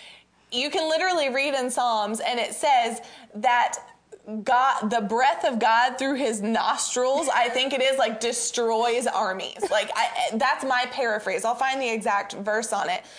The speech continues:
But I read that, and the Lord yesterday was praying out, "I'm so big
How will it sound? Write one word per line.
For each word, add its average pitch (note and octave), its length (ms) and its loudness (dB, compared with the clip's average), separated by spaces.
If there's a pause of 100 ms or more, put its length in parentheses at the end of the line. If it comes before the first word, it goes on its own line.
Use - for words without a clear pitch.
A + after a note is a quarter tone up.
(180)
But C#4+ 160 2
I C#4 180 6
read C#4 260 2
that, G3 300 2 (220)
and C#4+ 200 2
the C#4 80 4
Lord C#4+ 360 2
yesterday C#4+ 500 2
was A#3 160 0
praying C4+ 440 -2
out, A#3+ 360 2 (580)
"I'm E4 300 2
so F#4+ 420 2
big E4 440 2